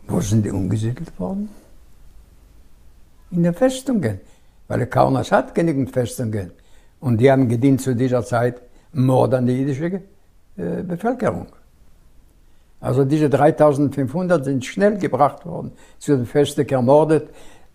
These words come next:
Es war auch im kleinen Ghetto ein Krankenhaus,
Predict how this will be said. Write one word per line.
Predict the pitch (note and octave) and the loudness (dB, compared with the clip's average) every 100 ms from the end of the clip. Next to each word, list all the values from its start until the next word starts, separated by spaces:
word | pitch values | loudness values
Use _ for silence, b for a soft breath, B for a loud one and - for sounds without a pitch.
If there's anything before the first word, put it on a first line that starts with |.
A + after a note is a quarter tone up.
| - E3+ - | -20 -20 -12
Es | - - C3 | -8 -4 2
war | C3 | 4
auch | C#3 | 4
im | B2 A2 | 0 -2
kleinen | C3 C#3 C3+ A#2+ | 0 2 2 4
Ghetto | C#3 C#3 B2+ - B B | 2 4 0 -2 B B
ein | A#2+ A2 | -6 -4
Krankenhaus, | G#2+ A2 G#2 A2 E2+ F2 - | -4 -4 -2 -4 -6 -10 -18